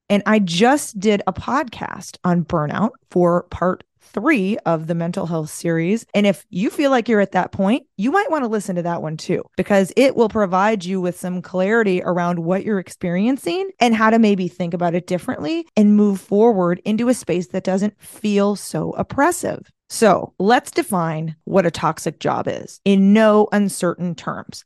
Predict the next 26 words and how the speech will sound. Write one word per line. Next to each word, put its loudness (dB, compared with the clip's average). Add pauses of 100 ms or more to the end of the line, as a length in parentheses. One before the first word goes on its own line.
(120)
because 2
I 6
want 4
you 4
to 2
understand -2
that -6
there's 0
a 2
very 0
simple -2
way -4 (120)
to 0
think 0
about 0
this -2
for 0
you, -2
for 0
your -2
peers, -2
for -6
your -2
friends, -2
for 0
your 2